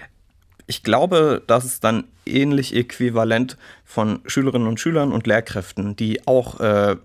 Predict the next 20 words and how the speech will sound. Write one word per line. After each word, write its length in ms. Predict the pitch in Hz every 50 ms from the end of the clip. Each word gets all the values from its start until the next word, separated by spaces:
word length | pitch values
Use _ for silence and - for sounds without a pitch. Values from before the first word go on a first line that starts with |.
| _ _ _ _ _ _ _ - 113
im 40 |
Endeffekt 500 | 104 110 120 - 113 - 120 104 - -
Angst, 540 | - 127 151 202 208 - - - - - - - -
auch 380 | 139 143 143 135 - - 95 - -
Sorge 580 | - - - 117 104 - 113 120 139 175 165 147
vor 160 | - - 110
dieser 260 | 110 110 101 107 95
rechtsextremen 580 | 95 98 - - - 101 - - - 107 107 107
Gewalt 280 | 110 101 101 107 104 -
an 100 | 92 87
ihrer 240 | 113 120 107 107
Schule 340 | 107 - - 110 110 110 101
haben. 360 | 104 101 101 101 95 98 - - - - - - - - -
Das 160 | - - -
Thema 240 | - 135 143 143 123
wird 140 | 123 123 -
aber 380 | 101 110 117 113 113 113 -
in 80 | - 110
der 100 | 110 104
Regel, 540 | 113 110 120 120 120 113 117 120 113 120